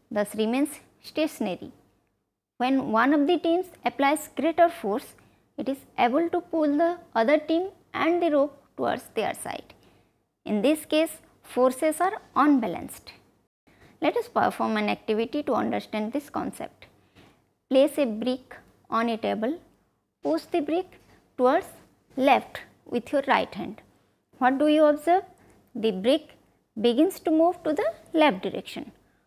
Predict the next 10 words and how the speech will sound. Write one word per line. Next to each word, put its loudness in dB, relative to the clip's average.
Now 0
push 0
the 4
brick 0
towards 6
right 4
with -6
your 0
left 2
hand. -8